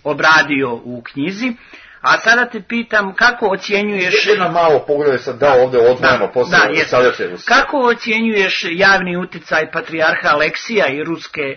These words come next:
Speaker 1: ruske arhijepisko-, patrijaršije na njihovoj javnoj i političkoj sceni?
Speaker 2: E, pa samo vidi, e, ovako, što se tiče crkve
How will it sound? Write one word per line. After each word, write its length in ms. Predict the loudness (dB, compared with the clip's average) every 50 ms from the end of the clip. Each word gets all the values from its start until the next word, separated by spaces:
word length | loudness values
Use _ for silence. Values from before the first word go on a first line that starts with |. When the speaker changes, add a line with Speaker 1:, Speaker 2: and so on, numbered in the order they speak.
| -12 _
Speaker 1:
ruske 560 | -10 -8 -6 -8 -8 -8 -8 -6 -4 -4 -4 -4
arhijepisko-, 800 | -6 -6 -6 -6 -8 -10 -10 -10 -10 -16 -18 -12 -10 -10 -10 -6 -8
patrijaršije 800 | -8 -8 -8 -6 -4 -2 -2 -2 -2 -4 -6 -6 -4 -6 -6 -6
na 340 | -8 -8 -8 -8 -8 -10 -12 -18 -20 -20 -18 -14
njihovoj 420 | -12 -10 -10 -10 -8 -8 -6 -4
javnoj 460 | -2 -2 -2 -4 -6 -10 -12 -14 -16 -16 _
i 260 | -12 -12 -10 -12 -12
političkoj 560 | -12 -8 -8 -8 -8 -10 -12 -16 -14 -16 -16
sceni? 300 | -16 -18 -20 -20 -20 -12 -6 -6
Speaker 2:
E, 160 | -6 -6 -6 -10
pa 60 | -10
samo 160 | -10 -10 -10
vidi, 160 | -10 -12 -12
e, 220 | -12 -12 -8 -6 -6
ovako, 480 | -4 0 0 0 0 -2 -4 -8 -10 -12 _ _
što 140 | _ _ -20
se 120 | -20 -14 -12
tiče 240 | -12 -12 -10 -14
crkve 520 | -14 -10 -10 -10 -10 -2 0 0 0 0